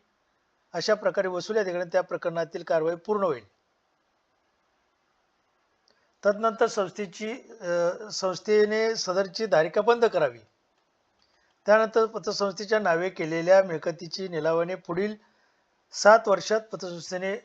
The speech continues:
वि-, अ, निलावाने विक्री करावी व वसुली करून घ्यावी. अशा पद्धतीने का-, अशा कालबद्ध पद्धतीने वसुलीचं कामकाज, अ, करावं. आणि असं करत असताना,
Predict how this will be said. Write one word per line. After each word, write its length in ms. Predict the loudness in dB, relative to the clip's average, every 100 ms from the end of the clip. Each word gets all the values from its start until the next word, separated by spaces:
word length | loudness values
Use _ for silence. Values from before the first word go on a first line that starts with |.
| _
वि-, 320 | -10 -6 -2
अ, 240 | 0 0 -2
निलावाने 420 | 0 4 4 4
विक्री 220 | -4 -4
करावी 460 | 2 2 2 -2 -10 _ _ _ _ _ -6
व 100 | -4
वसुली 400 | -2 -2 -4 -6
करून 260 | -6 -4
घ्यावी. 240 | 0 0 0 -10 _ _ _ _ _ _ _ _ _ _ _ _ _ _ _ _ _ -8
अशा 180 | 0 2
पद्धतीने 400 | 2 2 2 4
का-, 200 | 4 4
अशा 380 | 2 -4 2 4
कालबद्ध 500 | 4 0 -2 -4 -2
पद्धतीने 540 | -2 -6 -4 -4 -4
वसुलीचं 520 | -6 -8 -8 -6 -4
कामकाज, 640 | 0 -2 0 2 2 0 -14 -20 _ _ _ _ -2
अ, 300 | 0 2 0 -6 _ _ _ _ _ 6
करावं. 380 | 8 8 6 -4 _ _ _ _
आणि 240 | -14 -2 -2
असं 420 | -2 -6 -4 0
करत 300 | 2 2 4
असताना, 460 | 4 6 6 4